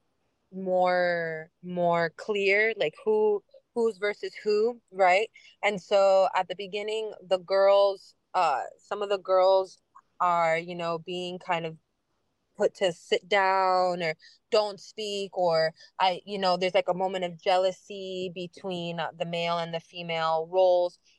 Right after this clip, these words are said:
And so then at the end, <clears throat> the women or some of the women go and they do, like, you know, a spell, which we had to invest in After Effects, and it was great.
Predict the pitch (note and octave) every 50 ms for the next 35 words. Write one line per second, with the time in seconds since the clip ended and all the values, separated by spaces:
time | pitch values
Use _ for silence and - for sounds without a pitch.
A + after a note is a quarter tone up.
0 | _ _ G3 G3 G3 F#3+ - F#3+ F3+ F3+ F3+ F#3 F3+ F#3 F#3 F3+ - G#3 G3 -
1 | - G#3 A3+ A3+ G#3+ G#3 G3+ G3+ G3+ G3 F#3 - - _ _ _ _ - F4 E4
2 | F4 D#4 C#4+ G3+ - _ _ _ _ _ _ _ _ _ _ _ _ _ - F3+
3 | F#3+ F#3 F3+ F3+ F#3+ F3+ G3+ G#3+ F3+ D#3+ D#3+ E3+ E3 E3 - - G3 G3 G3 F#3
4 | F3+ F#3 F#3 F#3 F3+ F3 F3 D#3+ E3 E3 E3 - - F#3 F3+ F3+ F3+ F3+ F#3 -
5 | _ _ _ _ - F3 F3+ F3 E3+ E3+ E3 - F#3 F3+ F3+ F3+ F3+ F3 E3+ E3+
6 | E3+ D#3+ D#3 D3+ D#3 D#3 - _ _ _ _ _ _ _ _ _ _ - G3 F#3
7 | F#3 F3 E3+ E3 D#3+ D#3 D#3 D#3 D3+ - - D#3+ D#3 D#3 D3 D3 C#3+ C#3+ C#3+ D#3+
8 | - - _ - G3+ F#3+ F#3 F#3 F3 F3 E3+ - _ F#3+ F#3 F#3 F3+ D#3+ E3 -
9 | - - G#3 F3+ E3+ E3 D#3+ E3+ E3+ E3+ F3 G3+ F#3+ - _ - F#3+ E3 E3+ E3+
10 | E3+ E3+ - F3 E3 E3+ - D#3+ D3+ D3+ - _ F3 D#3+ D#3+ D#3+ D#3+ _ F3+ F3
11 | E3+ E3+